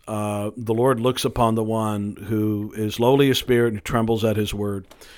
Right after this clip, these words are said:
Uh, and when we do that, when we show that we are ready and able to receive the truth and rebuke and reproof and respond to that in faith, Christ,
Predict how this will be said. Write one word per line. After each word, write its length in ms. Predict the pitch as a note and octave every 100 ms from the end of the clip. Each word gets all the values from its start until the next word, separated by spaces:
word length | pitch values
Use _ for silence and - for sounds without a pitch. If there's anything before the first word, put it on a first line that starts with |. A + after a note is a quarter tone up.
| - - - -
Uh, 200 | A#2 A2 B2
and 220 | A2+ A2
when 160 | A2
we 160 | A2 A#2+
do 240 | A#2+ B2
that, 420 | A2+ G#2+ G#2 G#2 G#2+
when 180 | G#2
we 160 | G#2+ B2
show 440 | - C3 A#2 A2
that 180 | G#2+ A2
we 300 | A2+ A2+ A2+
are 380 | A2+ G#2+ G#2 G#2
ready 320 | A2+ B2 B2
and 100 | A#2
able 260 | A#2 A2+ A2
to 140 | A#2+
receive 680 | G#2+ G#2+ - B2 A#2+ A#2 - - -
the 160 | A#2 A2
truth 460 | - C#3 B2+ B2
and 180 | - G2+
rebuke 460 | G#2 G#2 A#2 A2+ A2
and 120 | G#2
reproof 640 | G#2 - A#2+ A#2+ A#2 - - - - -
and 120 | G#2 G2
respond 520 | G2 - A#2 A#2 B2
to 60 |
that 240 | A#2+ A2+ A2+
in 140 | A#2+
faith, 520 | - G2+ G2 G2 - -
Christ, 400 | - A2+ A#2